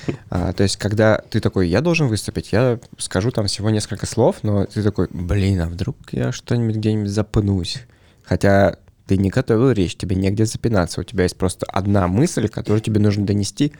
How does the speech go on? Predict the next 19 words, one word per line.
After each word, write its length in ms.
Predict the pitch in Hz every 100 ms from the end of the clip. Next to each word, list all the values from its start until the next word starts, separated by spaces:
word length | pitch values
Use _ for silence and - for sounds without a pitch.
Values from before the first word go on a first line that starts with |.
| - 123 -
и 60 | 104
не 120 | 107
принципиально 600 | 117 110 - - 113 110
важно, 300 | 110 113 110
как 180 | 104 104
ты 80 | -
это 120 | 104
скажешь, 380 | 110 120 160 131
потому 280 | - - 101
что 160 | - 98
она 120 | 98
настолько 400 | 98 - 107 -
простая, 440 | - - - -
что 180 | - -
сложно 460 | - 117 113 113 107 - -
сказать 440 | - - 98 101 104
её 100 | 101
неправильно. 580 | 107 127 92 82 76 - _ _ _ - _ _ _ _ _ _ _ _ _ _ -
Но 380 | 110 107 87